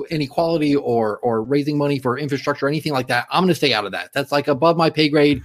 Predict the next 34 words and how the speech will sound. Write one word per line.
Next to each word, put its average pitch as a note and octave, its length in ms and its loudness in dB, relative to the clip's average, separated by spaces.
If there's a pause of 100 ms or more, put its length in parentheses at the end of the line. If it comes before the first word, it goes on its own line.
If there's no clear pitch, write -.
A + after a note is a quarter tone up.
(260)
And C#3 120 2
it's D3 240 0
just - 220 0
questions E3 340 0
that, C3+ 260 0
you C#3+ 60 2
know, C#3 140 4
everybody D3+ 360 2
can C3 140 -6
come C3+ 160 -4
to B2 100 -8
their B2 140 -2
own B2+ 100 -2
conclusions. G#2 600 -10 (320)
The, D3+ 200 2
the D#3 120 4
one C#4 240 4
question, D3 580 0 (240)
uh, D3 240 2
I D#3+ 80 0
do F#3+ 180 0
wanna G3 200 2
focus C#3 280 0
on C#3+ 140 -2
is, E3 240 0
is F#3 260 -2
this A#3 180 -4
good - 240 -2
for F#3+ 100 -6
stocks? - 540 -2
Um, D3+ 360 -2 (180)
and, F3+ 160 -2
and F3+ 220 -2
l-, G3+ 120 -8